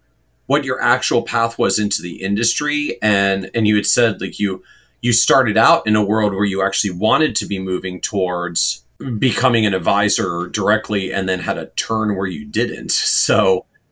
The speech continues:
so talk to us a little bit more about that journey. Like, what,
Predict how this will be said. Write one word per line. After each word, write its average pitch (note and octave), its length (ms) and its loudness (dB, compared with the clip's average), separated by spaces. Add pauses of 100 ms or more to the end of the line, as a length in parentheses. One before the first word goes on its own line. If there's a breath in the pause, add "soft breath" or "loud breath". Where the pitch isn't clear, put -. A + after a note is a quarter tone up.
so D3 180 2
talk D#3 280 4
to E3 100 2
us C3 140 2
a - 40 2
little B2+ 120 2
bit A2+ 160 2
more A2+ 200 2
about G2+ 260 0
that F#2 220 -6
journey. G2 540 -2
Like, E2 240 -8
what, A2 280 2